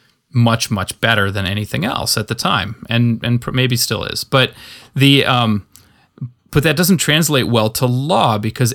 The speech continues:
anybody could pick up a, an iPhone at, you know, at, at one-year-old iPhone and see this is categorically better than its competition. But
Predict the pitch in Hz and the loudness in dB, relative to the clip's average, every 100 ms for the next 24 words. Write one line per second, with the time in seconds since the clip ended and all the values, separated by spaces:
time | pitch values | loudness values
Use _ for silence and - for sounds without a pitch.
0 | - 185 208 151 123 - 120 - 123 120 | 0 2 2 2 0 0 -2 0 0 -2
1 | 117 107 - - 120 110 92 151 - 104 | -2 -4 -4 -2 0 0 0 -2 -2 -4
2 | 92 98 101 _ - _ _ - 113 110 | -4 -4 -8 _ -20 _ _ -8 -2 -2
3 | - 113 101 80 107 - _ _ _ - | 0 0 0 0 -2 -4 _ _ _ -6
4 | 107 113 _ _ - 127 120 120 117 107 | -6 -6 _ _ -10 -4 0 2 2 0
5 | 113 165 - 101 98 - 98 117 - 117 | 0 -2 -2 -4 -4 -4 -2 -2 0 -2
6 | - _ _ _ - - 120 127 120 117 | -6 _ _ _ -14 -6 -2 -2 -2 -2
7 | 113 127 107 110 110 107 104 98 - 101 | -2 -4 -2 -2 -2 -2 -4 -6 -6 -8
8 | - - 233 - 98 95 _ - _ _ | -8 -4 -2 -2 -4 -6 _ -20 _ _
9 | _ _ - 147 - | _ _ -2 -2 -2